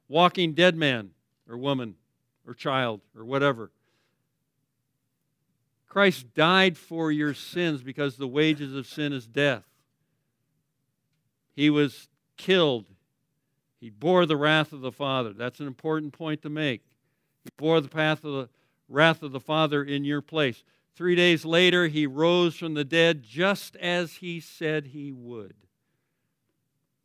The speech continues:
just as he declared. We'll see that in a moment. Do we see ourselves that, like Paul,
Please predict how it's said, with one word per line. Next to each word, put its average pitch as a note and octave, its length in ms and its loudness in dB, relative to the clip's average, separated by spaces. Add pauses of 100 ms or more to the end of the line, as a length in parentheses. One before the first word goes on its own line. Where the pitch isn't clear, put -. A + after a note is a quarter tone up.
(340)
just D#3 300 -12
as C#3+ 160 -6
he C#3+ 140 -8
declared. A#2 760 -10 (800)
We'll A2+ 120 -20
see C#3 200 -14
that B2 240 -6
in A2 80 -18
a - 20 -14
moment. G#2+ 400 -18 (3500)
Do C#3 60 -14
we D#3 80 -4
see A3 220 -2
ourselves F#3 560 4
that, D#3 100 0
like D3+ 320 0
Paul, D3+ 540 0